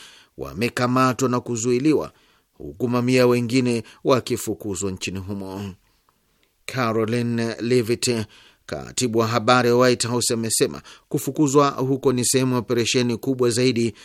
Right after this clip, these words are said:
ya kufurusha wahamiaji katika historia. Mnaendelea kusikiliza taarifa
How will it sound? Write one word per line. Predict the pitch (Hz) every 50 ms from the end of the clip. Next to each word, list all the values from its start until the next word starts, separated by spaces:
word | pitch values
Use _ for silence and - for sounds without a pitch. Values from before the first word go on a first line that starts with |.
| - - _ _
ya | - 80 76 76
kufurusha | 71 - 113 113 - - 123 120 123 127 123 107 - 135
wahamiaji | 120 120 117 113 110 120 117 120 120 123 127 127 123 120 110 117 117 113 107 101 - - - - _ - - -
katika | - 113 - 107 107 - - 92
historia. | 92 87 - - - 104 98 90 104 98 92 95 95 92 98 101 101 101 101 - _ _ _ _ _ _ _ _ _ _ _ _ _ _ _ _ _ _ _ _ _ _ _ _ _ - - - - - - - - - - _ _
Mnaendelea | 101 98 95 123 135 135 143 151 160 160 156 151 147
kusikiliza | 143 - 147 135 - - 147 135 143 147 147 131 123 143 143 139 135 135 131 - - -
taarifa | - 131 123 127 127 127 135 131 - - 131 123 123 123 120 -